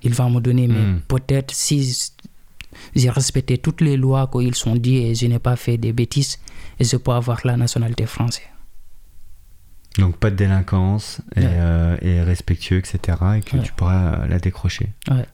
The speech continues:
Speaker 2: D'accord, c'est ce qu'on t'a dit.
Speaker 1: Ouais.
Speaker 2: Bon, bah tu vas le devenir, moi j'en suis persuadé. Et
Speaker 1: Mm.
Speaker 2: tu seras un compatriote, mais tu es déjà un compatriote humain. <laughs>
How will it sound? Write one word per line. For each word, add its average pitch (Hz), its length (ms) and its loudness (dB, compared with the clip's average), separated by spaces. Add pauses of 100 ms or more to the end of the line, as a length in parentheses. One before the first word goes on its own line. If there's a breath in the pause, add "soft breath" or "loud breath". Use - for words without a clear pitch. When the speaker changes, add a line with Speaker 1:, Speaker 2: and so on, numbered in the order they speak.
Speaker 2:
D'accord, 104 320 0 (240)
c'est - 120 -10
ce - 60 -10
qu'on 95 120 0
t'a 87 140 2
dit. 87 160 -8 (180)
Speaker 1:
Ouais. 127 160 0 (1080 loud breath)
Speaker 2:
Bon, 98 300 2 (380)
bah 87 100 2
tu - 140 -2
vas 87 80 4
le 85 60 0
devenir, 143 360 2 (100)
moi 95 120 2
j'en 95 80 2
suis - 160 -4
persuadé. 127 420 0 (300)
Et - 60 2
Speaker 1:
Mm. 135 40 2
Speaker 2:
tu - 100 -4
seras - 160 0
un 190 40 0
compatriote, 147 760 -2 (720 loud breath)
mais 95 140 2
tu 104 100 -2
es 95 40 2
déjà 95 220 2
un 101 60 0
compatriote 104 600 0 (120)
humain. 151 360 2 (180)
<laughs> 123 60 2